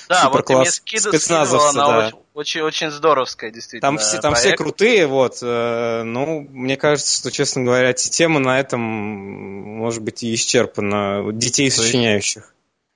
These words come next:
Speaker 3: Ну, естественно, да. Как бы, что из-за, что
Speaker 1: Ну, и
Speaker 3: в этом можно сделать? Но Экскоп,
Speaker 1: если
Speaker 3: он такой один.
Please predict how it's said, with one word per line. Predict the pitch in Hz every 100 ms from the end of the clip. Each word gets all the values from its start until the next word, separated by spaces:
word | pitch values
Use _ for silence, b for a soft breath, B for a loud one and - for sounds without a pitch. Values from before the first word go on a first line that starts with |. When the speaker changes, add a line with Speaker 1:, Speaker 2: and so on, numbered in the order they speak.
| -
Speaker 3:
Ну, | 104
естественно, | 127 131 - 98 101
да. | 101 90 98 - -
Как | - 92
бы, | 95 95 92 85 82 82 - -
что | - 113
из-за, | 101 95 92
что | -
Speaker 1:
Ну, | 110
и | 98
Speaker 3:
в | 104
этом | 104 101
можно | 92 110
сделать? | 101 101 101 - B B B B
Но | 120
Экскоп, | 143 -
Speaker 1:
если | 208 202
Speaker 3:
он | 160
такой | 160 156 151
один. | 143 113 82